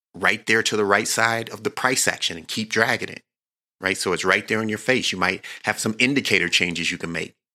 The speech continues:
but you need something on your chart that's gonna prompt you to take action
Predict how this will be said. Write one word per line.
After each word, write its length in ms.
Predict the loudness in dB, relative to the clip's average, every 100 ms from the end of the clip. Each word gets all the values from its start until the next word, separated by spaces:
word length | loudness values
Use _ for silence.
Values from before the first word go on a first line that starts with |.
| _ -20 -4
but 160 | 2 4
you 60 |
need 140 | 4 4
something 500 | 4 2 2 2 2
on 140 | 2
your 140 | 2
chart 680 | 0 2 2 0 -2 -8 -10 _ _ _ -4
that's 160 | 0 2
gonna 180 | 0
prompt 460 | 0 2 2 4 2
you 80 | 0
to 100 | -2
take 280 | 0 0 4
action 560 | 2 2 0 -2 -10